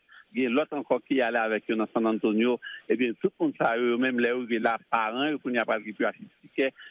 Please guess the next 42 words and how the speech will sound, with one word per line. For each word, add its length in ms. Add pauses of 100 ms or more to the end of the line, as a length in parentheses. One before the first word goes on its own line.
(120)
d'avion 340
pour 160
eux. 140
Mais 220
il 40
y 40
a 40
une 40
difficulté 500
qui 140
vient 140
surtout, 360
c'est 100
qu'il 180
y 60
a 40
plus 240
de 60
transfert, 500
eux. 60 (320)
Parce 120
que 60
le 60
transfert 400
par 140
un 160
voie 260
pour 140
eux, 60 (140)
c'est 140
soit 220
un 40
voie 160 (120)
par 200 (100)
Zelle, 260 (300)
ou 80
bien 140
encore 240
par 460 (280)
Ca-, 200 (100)
Cash 240
App. 160